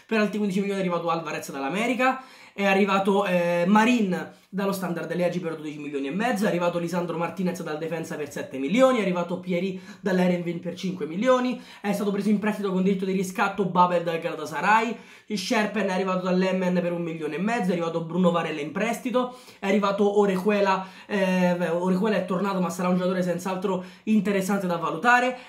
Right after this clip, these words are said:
e quelli che son partiti, quelli che son partiti effettivamente i titolarissimi, i super titolari sono stati De Ligt, che comunque ottantacinque milioni di euro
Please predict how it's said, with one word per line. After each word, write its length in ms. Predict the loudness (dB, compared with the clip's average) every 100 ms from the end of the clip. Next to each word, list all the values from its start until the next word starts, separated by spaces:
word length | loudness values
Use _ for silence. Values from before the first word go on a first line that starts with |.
| -2
e 340 | 0 0 -4
quelli 220 | 0 2
che 100 | 2
son 260 | 0 0 0
partiti, 560 | 0 -2 0 0 -2 -4
quelli 160 | -2
che 60 | -2
son 240 | -2 -4
partiti 600 | -2 -4 -4 -8 -4 -6 -4
effettivamente 500 | -6 -4 -2 -2 -2
i 60 |
titolarissimi, 720 | -2 -2 0 0 0 -2 -4
i 20 | -2
super 240 | -2 -2
titolari 460 | -2 0 2 0 0
sono 180 | -4
stati 300 | -6 -4 -2
De 100 | 2
Ligt, 600 | 2 2 -2 0 0 -2 _ _ _ _ _ _ _ _
che 120 | -2
comunque 420 | 2 4 4 4
ottantacinque 640 | 0 0 -2 0 -2 -2 0
milioni 340 | 0 0 0
di 120 | 0
euro 500 | 2 2 2 2 -2